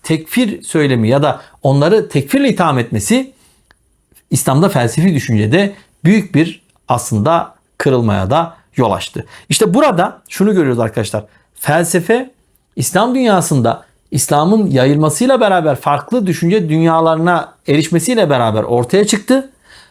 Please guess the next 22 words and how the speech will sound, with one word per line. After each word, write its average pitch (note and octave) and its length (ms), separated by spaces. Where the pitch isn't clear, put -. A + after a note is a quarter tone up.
Fakat G#3+ 400
içeriden D3 600
gelen F#3+ 360
kelami F#3 480
tepkiyle D3+ 500
de A3 200
her G3 220
zaman D#3 380
karşı C#3+ 400
karşıya A2+ 360
geldi. G#2+ 400
Farabi G3+ 520
İbn A3 140
Sina G#3+ 420
İslam F#3+ 300
düşünce G3 280
tarihinde G#3 580
çok G3+ 260
ciddi A#3+ 340
ve G#3+ 40
etkili G3 380
bir A3 240